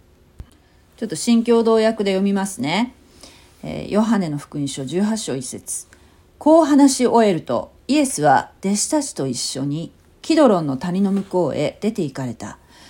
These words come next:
そこには園があり、イエスは弟子たちとその中に入られた。」えー、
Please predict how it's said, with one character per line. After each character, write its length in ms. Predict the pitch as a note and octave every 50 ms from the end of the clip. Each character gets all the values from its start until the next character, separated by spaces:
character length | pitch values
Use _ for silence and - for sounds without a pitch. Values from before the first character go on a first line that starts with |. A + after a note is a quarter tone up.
| - - _ _ _
そ 160 | - - G3+ G3
こ 120 | G3+ G#3
に 120 | G#3 F#3
は 240 | D#3 D#3+ E3+ F3+ G3+
園 340 | - - - C4+ B3+ A#3 F3
が 220 | C#3 C3+ - -
あ 40 | C#3+
り、 140 | C#3 A#2 - _ _ _ _ _ _ _ -
イ 80 | - A3
エ 80 | A3
ス 160 | G#3+ - D#3+
は 220 | D#3+ E3+ F3 - -
弟 140 | G3 F#3+ G3+
子 100 | G3+ -
た 160 | - D4 C#4
ち 100 | C#4 - -
と 280 | F#3+ D#3 - - - -
そ 160 | - - G3 F#3+
の 80 | G#3
中 260 | A3 A3 G#3+ - B2+
に 300 | D3 E3 F3+ G3+ A#3+ - - _ _ _ _ _ _ _ _
入 220 | - G3+ G3 G3
ら 100 | F#3 F3
れ 80 | D3 A2+
た。」 240 | - - - - - - _ _ _ _ _ _ _ _ _ _ _ _ _ _ _ _ _ _ _ _ _ _ _ _ _ - - - - - _ _ _ _ - C#3
え 0 |
ー、 280 | D3 C#3+ C#3 C3+ C3